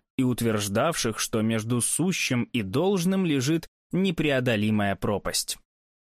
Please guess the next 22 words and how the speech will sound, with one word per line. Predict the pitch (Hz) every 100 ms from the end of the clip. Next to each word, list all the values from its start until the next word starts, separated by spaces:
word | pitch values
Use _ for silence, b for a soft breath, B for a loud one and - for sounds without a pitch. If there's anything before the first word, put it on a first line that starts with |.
| _ _ _
Эти | 120 110 104
же | 104
философы | 101 104 156 104 113 104
при | 90 104
помощи | - 135 113 - 107
гильотины | 110 117 123 120 120 98
Юма | 92 135 180 147 - _
долгое | 98 143 190 170 165
время | 139 170 185 170
пресекали | - 135 - 113 151 151
любые, | 139 143 110 135 180 113 85 _ _
даже | 95 95
самые | - 139 127 123
осторожные | - 127 - 123 139 165 127 120 110
попытки | 101 - 170 170 156
применить | - 135 117 120 143 -
эволюционную | 135 127 127 - 131 120 113 107
логику | 101 143 160 127 135 - _ 117
или | 117 113
нейробиологию | 127 120 110 104 98 113 156 147 139
к | -
вопросам | 107 101 123 127 123